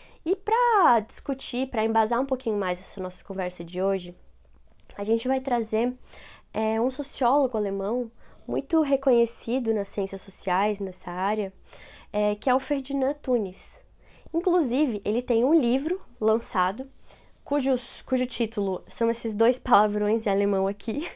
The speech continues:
<laughs> que eu não tenho coragem de pronunciar pra vocês aqui na internet, é, mas que, em resumo, né,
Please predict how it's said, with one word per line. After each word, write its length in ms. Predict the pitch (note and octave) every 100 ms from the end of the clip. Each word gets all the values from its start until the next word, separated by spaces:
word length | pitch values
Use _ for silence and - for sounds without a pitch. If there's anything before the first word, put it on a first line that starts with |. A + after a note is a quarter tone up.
| -
<laughs> 280 | - - -
que 100 | -
eu 80 | A#3+
não 120 | A#3
tenho 220 | A#3 A#3
coragem 540 | A3 B3 A3+ G#3 C4+ D#4+
de 120 | C4+
pronunciar 500 | G#3+ G#3 G#3+ A3 G3+
pra 120 | G#3
vocês 520 | G3+ A3 - G#3 D4+
aqui 240 | A#3+ A3 G#3+
na 80 | A#3
internet, 720 | - A3+ G3+ F#3+ A#3+ - F4 - - - -
é, 160 | - A#3+
mas 260 | D4+ F#4 -
que, 500 | - C#4+ B3+ G#3+ - - - - - -
em 80 | G#3
resumo, 600 | G#3+ G3 F#3+ A3+ C#4 A3
né, 280 | G3 G3 C#4